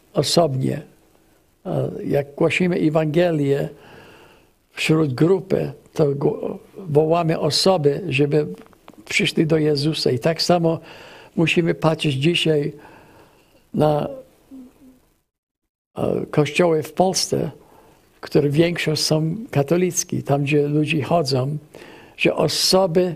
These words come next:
w tym, w te-, w te-, w tego kościoła, i my, tutaj są wiele, co były w tym kościele, słyszeli głos Jezusa i o-,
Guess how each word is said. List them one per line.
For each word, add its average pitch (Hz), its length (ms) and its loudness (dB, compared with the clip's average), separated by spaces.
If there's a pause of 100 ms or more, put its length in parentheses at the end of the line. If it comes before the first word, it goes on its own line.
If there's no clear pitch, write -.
(120)
w - 120 -14
tym, 185 260 2 (260)
w - 80 -20
te-, - 200 0
w - 120 -12
te-, - 260 -2
w - 120 -10
tego 185 280 2
kościoła, 185 720 -2 (1300)
i 151 140 2
my, 156 160 0 (800)
tutaj 165 320 2
są 170 280 0
wiele, 180 480 0 (200)
co - 220 0
były 175 300 0
w - 80 -10
tym 160 160 -2
kościele, 139 640 -2 (800)
słyszeli 190 760 0
głos 165 640 0 (120)
Jezusa 151 840 0 (720)
i 165 360 4 (300)
o-, - 200 -6